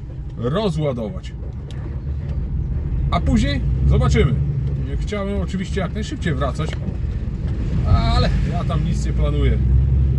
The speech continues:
Wezmę ze sobą troszkę więcej jedzenia, troszeczkę więcej rzeczy, żeby się nie martwić. Jak przyjdzie, nieco dłużej zostać, bo nie wiadomo, jak się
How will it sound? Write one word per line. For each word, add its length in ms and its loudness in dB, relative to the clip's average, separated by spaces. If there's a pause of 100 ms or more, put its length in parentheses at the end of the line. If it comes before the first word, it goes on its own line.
(840)
Wezmę 320 -2
ze 60 -4
sobą 400 -2 (540)
troszkę 360 0
więcej 360 0
jedzenia, 480 2
troszeczkę 560 0
więcej 340 2
rzeczy, 380 0 (920)
żeby 180 2
się 160 2
nie 100 2
martwić. 540 0 (840)
Jak 160 0
przyjdzie, 560 2 (180)
nieco 280 0
dłużej 380 0
zostać, 540 0 (960)
bo 120 0
nie 120 0
wiadomo, 360 0
jak 180 0
się 180 0